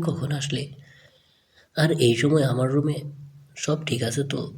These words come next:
"আরে, আরে, সব ঠিক আছে। এতগুলো প্রশ্ন করলে উত্তর কিভাবে দেব বনু?" "আচ্ছা, এক এক করেই উত্তর দাও।"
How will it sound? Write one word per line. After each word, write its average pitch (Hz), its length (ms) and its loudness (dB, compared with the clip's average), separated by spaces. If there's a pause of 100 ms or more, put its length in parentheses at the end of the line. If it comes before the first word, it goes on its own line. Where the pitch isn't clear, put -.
(1000)
"আরে, 139 220 4
আরে, 127 300 2
সব 143 320 -2
ঠিক - 200 -4
আছে। 107 220 -6 (280)
এতগুলো 147 380 -2
প্রশ্ন 135 420 -4
করলে 147 180 -4 (140)
উত্তর 117 420 -2 (420)
কিভাবে 135 400 0
দেব 120 280 -2
বনু?" 113 300 0 (1200)
"আচ্ছা, 160 200 -2 (120)
এক 131 240 0
এক 139 140 -4
করেই 156 280 0
উত্তর - 300 -4
দাও।" 104 280 -4